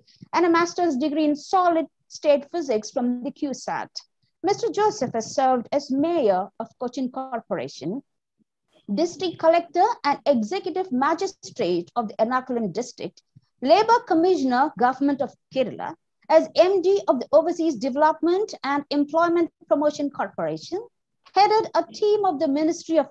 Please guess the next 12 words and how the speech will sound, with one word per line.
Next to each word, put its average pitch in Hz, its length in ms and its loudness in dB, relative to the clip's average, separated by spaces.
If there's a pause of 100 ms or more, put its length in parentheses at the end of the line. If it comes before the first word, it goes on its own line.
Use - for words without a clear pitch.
External 349 640 -2
Affairs 311 400 0
that 294 180 -6
contributed 294 760 -6 (280)
to 330 120 0
the 277 160 6
safe 403 540 -2
return 311 720 0 (100)
of 262 180 0
over 277 240 4
one 349 580 0
lakh 302 280 2